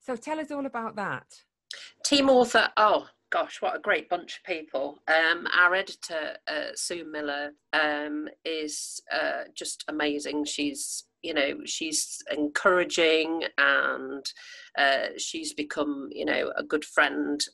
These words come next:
Speaker 2: as well. And, um, I just think how, what a fantastic opportunity it is for, um, independent authors to be given
Speaker 1: Yeah.
Speaker 2: a chance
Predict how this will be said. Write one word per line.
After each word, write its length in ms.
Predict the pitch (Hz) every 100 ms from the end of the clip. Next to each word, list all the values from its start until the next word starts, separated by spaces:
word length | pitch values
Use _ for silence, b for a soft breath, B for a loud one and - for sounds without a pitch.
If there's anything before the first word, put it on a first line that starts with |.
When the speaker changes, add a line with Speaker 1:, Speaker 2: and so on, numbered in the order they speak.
| -
Speaker 2:
as 180 | 131 -
well. 420 | 139 135 135 139 -
And, 460 | 147 135 139 143 139 -
um, 480 | 147 147 147 151 151 _ - - -
I 120 | 180
just 540 | - 247 - - - _ _ - - -
think 240 | 403 - - - -
how, 260 | - 202
what 220 | 196 196 196
a 20 |
fantastic 1120 | - 214 214 - - 220 - - 190 - - - - _
opportunity 920 | 208 - 226 - 226 226 202 - 160 151
it 140 | - - -
is 560 | 190 143 123 - - - - _
for, 500 | - 196 180 175 156 b b b _ - -
um, 380 | 180 180 175 180
independent 1160 | - 202 185 185 - 185 180 165 156 156 - - B B -
authors 920 | 180 170 - - 143 135 - - - - -
to 100 | -
be 140 | 190
given 340 | 185 208 185
Speaker 1:
Yeah. 80 | 156
Speaker 2:
a 20 |
chance 800 | 143 - 143 135 147 - - -